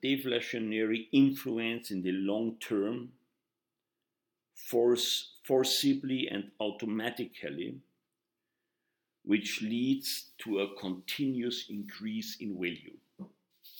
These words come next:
Practically speaking,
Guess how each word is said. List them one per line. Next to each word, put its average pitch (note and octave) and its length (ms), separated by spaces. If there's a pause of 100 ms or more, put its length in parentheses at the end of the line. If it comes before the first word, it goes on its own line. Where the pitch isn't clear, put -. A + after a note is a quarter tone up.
(1600)
Practically C3 600
speaking, C3 760